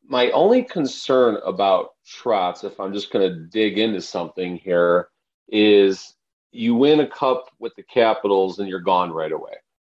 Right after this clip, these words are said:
I get he wanted to, you know, get his contract, get some more control. I certainly respect all of that, but you win a Stanley Cup and the Capitals are like, "Okay, cool." Like, there wasn't much of a fight to keep him. There wasn't much of a,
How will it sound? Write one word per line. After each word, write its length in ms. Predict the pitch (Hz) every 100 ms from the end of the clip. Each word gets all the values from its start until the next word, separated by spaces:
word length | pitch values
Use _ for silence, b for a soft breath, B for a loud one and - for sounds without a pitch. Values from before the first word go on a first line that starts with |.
| _ -
I 120 | 101
get 240 | 113 120
he 180 | 117 120
wanted 360 | 110 107 107 101
to, 200 | 101 95
you 100 | 107
know, 60 | 101
get 140 | 98
his 140 | 92 -
contract, 680 | 156 147 139 147 139 127 -
get 120 | 110
some 160 | -
more 140 | 98 92
control. 600 | - 92 - 117 123 117
I 240 | 92 104
certainly 400 | 117 - 160 135
respect 500 | 98 101 - 139 -
all 220 | 90 87 85
of 80 |
that, 220 | 85 87 -
but 160 | 113 - _ _ _ _ _ _
you 280 | 120 127 135
win 200 | 151 208
a 60 | 180
Stanley 460 | - 143 135 110
Cup 440 | - 147 117 101 - _
and 120 | 110 110
the 60 |
Capitals 480 | - 131 127 123 117
are 100 | 117
like, 220 | 113 110 - _ _ _ _
"Okay, 240 | 139 135 113
cool." 340 | - 87 - _ _ _ 120
Like, 240 | 113 - _ -
there 100 | 123
wasn't 300 | 170 165 120
much 180 | 131
of 60 | 127
a 80 | 101
fight 320 | - 98 95
to 100 | -
keep 300 | _ 90 85
him. 160 | 101 107
There 140 | 101
wasn't 420 | 107 110 104 80
much 380 | 101 101 101 -
of 180 | 95 90
a, 380 | 92 90 90